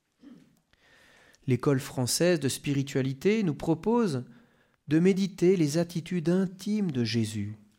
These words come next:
le Verbe incarné, de son Sacré-Cœur,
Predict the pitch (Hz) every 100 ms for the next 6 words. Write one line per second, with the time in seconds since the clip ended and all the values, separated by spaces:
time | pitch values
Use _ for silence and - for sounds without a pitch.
0 | - 123 120 151 139 143 143 147 131 123
1 | 117 120 - _ _ _ _ _ - 135
2 | - 151 - 175 - 165 147 123 107